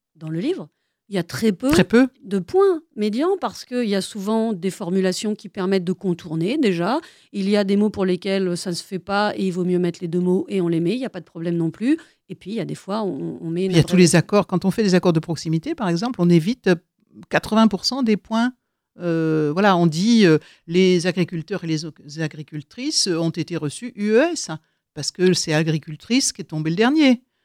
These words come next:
Speaker 2: Et donc, euh, on n'a pas besoin de mettre point, E S, et cetera. Donc, il y a, il y a toute une, toute, tout un panel de, de, de, de, de ressources qui sont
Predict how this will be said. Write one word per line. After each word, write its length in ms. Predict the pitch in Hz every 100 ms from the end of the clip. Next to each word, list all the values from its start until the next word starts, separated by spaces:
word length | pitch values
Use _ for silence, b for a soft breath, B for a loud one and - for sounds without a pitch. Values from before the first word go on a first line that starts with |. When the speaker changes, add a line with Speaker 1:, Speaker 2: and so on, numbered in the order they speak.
| _ -
Speaker 2:
Et 100 | 147
donc, 280 | 175 202 -
euh, 220 | 160 151
on 80 | 156
n'a 100 | 147
pas 120 | 143
besoin 180 | 160 247
de 40 |
mettre 200 | 175 143
point, 640 | - 185 202 220 240 269 175
E 160 | 151
S, 340 | 165 214 247 -
et 80 | 160
cetera. 480 | 156 208 190 185
Donc, 220 | 165 156 - b b _
il 240 | - 180
y 100 | 170
a, 200 | 180 139
il 80 | 156
y 80 | 165
a 60 |
toute 340 | 151 - 240 -
une, 360 | 214 185 170
toute, 460 | 160 - - - 147
tout 140 | - 208
un 100 | 165
panel 560 | - 214 214 220 220 165
de, 340 | 160 151 151
de, 220 | 147 147
de, 340 | 147 143 139 139
de, 180 | 139 143
de 140 | 139
ressources 560 | 139 180 - 403 - - 156 b b
qui 100 | -
sont 220 | - 233